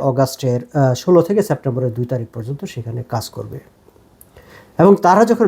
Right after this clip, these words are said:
বিজ্ঞাপন দিল, বিজ্ঞাপনের পর সেখানে রেজিস্টার করলো, আহ, জব ফেয়ারে অংশগ্রহণ করার জন্য দুই হাজার। গত বছর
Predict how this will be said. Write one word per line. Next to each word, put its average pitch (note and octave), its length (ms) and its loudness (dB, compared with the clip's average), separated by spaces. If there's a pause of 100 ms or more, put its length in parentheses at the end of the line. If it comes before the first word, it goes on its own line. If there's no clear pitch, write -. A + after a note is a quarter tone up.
বিজ্ঞাপন D#3 380 2
দিল, C3+ 140 -4 (140)
বিজ্ঞাপনের C#3+ 440 -6
পর D#3 160 -8 (100)
সেখানে C3+ 300 -6 (400)
রেজিস্টার D3 460 0
করলো, B2 320 -6
আহ, C#3 480 -4 (140)
জব C#3 200 4
ফেয়ারে C3+ 200 -2
অংশগ্রহণ A#2+ 480 -6
করার A2 260 -12
জন্য B2 160 -8 (840)
দুই E3 140 6
হাজার। A2 340 -4 (1600)
গত F3 140 6
বছর A3 260 4